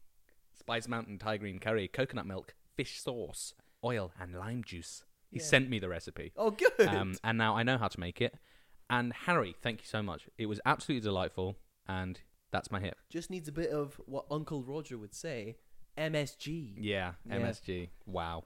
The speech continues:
Speaker 2: It does need it, but it was good. It was
Speaker 1: Oh,
Speaker 2: very, very good.
Speaker 1: I have another quick hit, actually.
Speaker 2: Okay.
Speaker 1: Uniqlo.
Speaker 2: Oh, yes, cool.
Speaker 1: I got some socks,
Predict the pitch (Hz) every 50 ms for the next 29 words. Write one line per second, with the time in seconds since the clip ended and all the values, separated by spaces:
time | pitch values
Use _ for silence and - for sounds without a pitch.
0 | - - 117 - 120 113 - - 110 - 185 - - - 165 151 - - - -
1 | - _ _ _ _ _ _ - 113 110 - - 107 98 - - - 127 127 160
2 | 175 156 160 143 110 101 98 - 156 165 175 175 170 156 151 - - 151 135 -
3 | - - 131 113 - 92 - - - 92 87 85 92 107 - 151 170 214 - -
4 | _ - - 117 110 110 98 90 - - 85 85 85 - - _ _ _ _ _
5 | - - - - 196 214 233 233 208 190 165 151 160 160 147 - - - - -
6 | - 131 135 131 120 131 123 - 113 107 - 101 92 90 - -